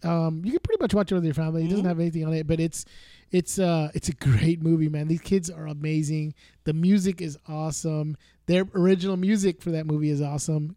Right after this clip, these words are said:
Speaker 1: Great movie. It's called Sing Street. It's on Netflix. Sneaky Pete on Amazon Prime. Check it out, guys.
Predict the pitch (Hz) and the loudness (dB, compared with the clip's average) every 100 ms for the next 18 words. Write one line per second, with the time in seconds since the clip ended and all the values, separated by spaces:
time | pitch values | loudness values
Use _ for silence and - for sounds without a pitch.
0 | - 196 202 185 160 156 156 - _ - | -2 0 2 4 4 4 0 -4 _ -12
1 | - 170 - 214 202 226 202 196 185 190 | -4 -2 2 0 2 0 0 0 -4 -2
2 | 175 175 - 180 - - _ _ _ _ | 0 -2 0 -2 -2 -10 _ _ _ _
3 | - - - 226 214 208 208 165 156 - | -20 -10 -6 -4 -2 -2 -2 -4 -6 -4
4 | 165 160 160 147 156 156 151 180 175 160 | -2 0 -2 -2 -2 -2 -2 0 0 0
5 | 147 147 147 | -2 -2 -4